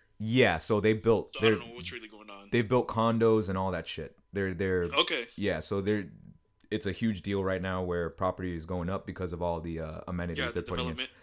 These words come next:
Speaker 1: Yep.
Speaker 2: Yeah.
Speaker 1: Yeah, so it's a great time to, uh, sell your house right now if you're out here. <laughs> Or buy one. Yeah, but it's, yeah,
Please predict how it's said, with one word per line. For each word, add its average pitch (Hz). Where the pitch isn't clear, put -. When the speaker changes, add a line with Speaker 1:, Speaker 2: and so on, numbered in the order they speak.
Speaker 1:
Yep. 92
Speaker 2:
Yeah. 101
Speaker 1:
Yeah, 78
so 80
it's -
a 95
great 98
time 92
to, 87
uh, 78
sell 87
your 80
house 78
right 78
now 80
if -
you're 85
out 80
here. 80
<laughs> -
Or 113
buy 107
one. 87
Yeah, 98
but 87
it's, -
yeah, 85